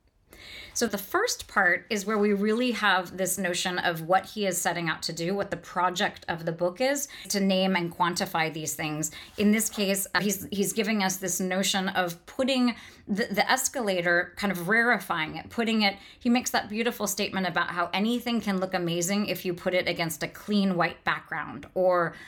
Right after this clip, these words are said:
the black velvet of a museum. So he really wants to, to take the escalator and pull it out of its, um, context and take a good look at it, uh, while naming, um, this idea about what he is doing. So it's very important to mention, uh, the reason I read all the way through to the end of this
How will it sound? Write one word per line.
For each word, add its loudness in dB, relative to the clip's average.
the -2
black 2
velvet -2
of -2
a -4
museum. -2
So 0
he 2
really 0
wants 0
to, -2
to -4
take -4
the -6
escalator 0
and -4
pull 0
it -2
out 0
of -2
its, -2
um, -2
context -2
and 0
take -2
a 2
good -2
look 0
at 2
it, 0
uh, 0
while 4
naming, 2
um, 0
this 0
idea -2
about 0
what -6
he -6
is -6
doing. -10
So 2
it's -2
very 2
important -2
to 0
mention, 0
uh, -6
the -2
reason 2
I 2
read 2
all 0
the -4
way 0
through -6
to -8
the -6
end 0
of -4
this -2